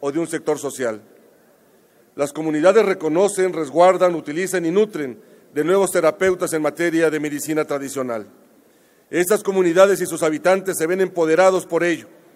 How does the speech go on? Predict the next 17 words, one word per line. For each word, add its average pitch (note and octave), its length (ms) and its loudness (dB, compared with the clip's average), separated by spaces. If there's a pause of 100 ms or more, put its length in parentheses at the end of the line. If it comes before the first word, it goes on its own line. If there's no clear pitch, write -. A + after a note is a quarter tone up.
(340)
ya D#3+ 120 0
que G3 100 -4
permite F3+ 400 -2
que E3 100 -6
se E3+ 100 -4
organicen F3 440 -2
y E3+ 60 -2
cap-, D3 220 -4
y F#3 100 -8
capaciten D#3+ 680 -4 (420)
y E3+ 100 -2
promuevan E3 640 0 (220)
su - 160 -4
autodesarrollo. D3 760 -2 (1160)
Compañeras E3 500 0
y D#3+ 40 -6
compañeros, C#3+ 640 -4